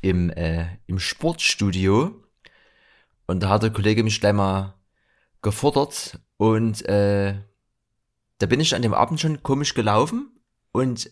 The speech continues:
äh, seit gestern und heute so Treppensteigen und so, ich brauch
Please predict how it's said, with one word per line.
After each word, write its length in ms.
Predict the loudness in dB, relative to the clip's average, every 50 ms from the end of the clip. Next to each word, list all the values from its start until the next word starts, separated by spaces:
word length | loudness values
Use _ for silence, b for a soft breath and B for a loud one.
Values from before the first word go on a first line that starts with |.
| -6
äh, 160 | -4 -2 -2
seit 180 | -2 -4 -4 -2
gestern 300 | 0 0 0 0 0 -2 -2 0
und 60 | 2
heute 260 | 4 4 4 2 0
so 120 | 0 -2 -4
Treppensteigen 600 | -4 -2 -2 -2 -2 -2 -2 0 0 0 0 -2
und 140 | -4 -6 -4
so, 140 | -2 0 0 -2
ich 220 | -2 -6 -10 _ b b b b b b b b b b b
brauch 440 | -2 2 4 4 4 4 0 -8 -20